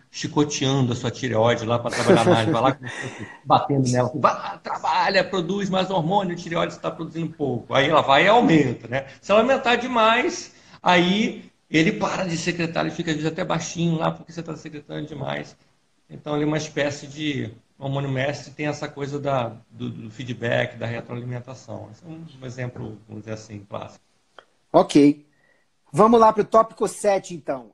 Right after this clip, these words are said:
Speaker 2: A maioria dos check-ups por aí não avalia de maneira completa os diversos hormônios que interagem em benefício da saúde. E avaliações incompletas, portanto, têm maior chance de serem falhas.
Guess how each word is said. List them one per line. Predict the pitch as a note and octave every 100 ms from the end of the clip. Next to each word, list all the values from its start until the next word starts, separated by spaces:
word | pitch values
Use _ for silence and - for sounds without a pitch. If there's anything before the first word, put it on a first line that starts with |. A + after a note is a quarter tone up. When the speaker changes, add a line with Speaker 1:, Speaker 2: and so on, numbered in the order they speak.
| -
Speaker 2:
A | G3
maioria | G#3+ C4+ C#4+ A#3 A#3+
dos | G3 G#3+
check-ups | - G3 - G3 F#3+
por | - F#3+
aí | E3 F#3 A3+
não | A3 B3+ C4+
avalia | F#3+ A3 G3 A#3+
de | F#3
maneira | G#3 G#3 G#3 A#3
completa | G#3 G3 F#3 G#3+ A3
os | F#3
diversos | F3 F#3+ G#3 F3
hormônios | G#3 D#3+ D#3+ F#3+ E3+ - - _ _ _
que | - G#3
interagem | G3+ G#3 G3 G#3
em | G#3+
benefício | G3+ F#3+ - G3+ E3
da | F#3+
saúde. | A3+ F#3+ D#3 C3 - _ _ -
E | A#3+
avaliações | G#3 G#3 F#3 - F3 D3+
incompletas, | E3 F#3 D#3+ D#3+ D#3+ -
portanto, | G#3+ F#3 G#3+ A3+ -
têm | B3+
maior | A#3+ A3 A3+
chance | - A3 -
de |
serem | - A#3+ A3+
falhas. | - E3+ C3+